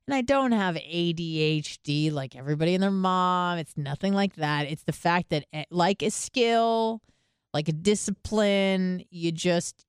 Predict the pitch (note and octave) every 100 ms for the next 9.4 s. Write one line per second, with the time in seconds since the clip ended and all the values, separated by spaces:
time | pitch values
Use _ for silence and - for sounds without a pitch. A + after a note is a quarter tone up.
0 | _ F3+ F3 F3 F3+ F3+ F3+ G3 D#4 F#4
1 | - D#3 A#2+ - - D3+ D#3+ - - G#3+
2 | G#3+ G#3 F#3 F3 F3 - F3+ - - G3
3 | - G3 F#3 F3 E3+ D#3 - _ _ _
4 | - G3 E3 G3 A3 G#3+ F3+ F#3 _ -
5 | A3+ G#3 G#3 G3+ F#3+ E3+ B3+ A3 E3+ F3
6 | - F3+ F3+ F3 - A3 G#3+ - - -
7 | F3+ D#3+ D#3 D3 - - - F#3 F#3 D#3+
8 | - G#3+ D#3+ - G3 G#3+ D3+ D#3+ D3+ E3
9 | D#3+ E3+ A#3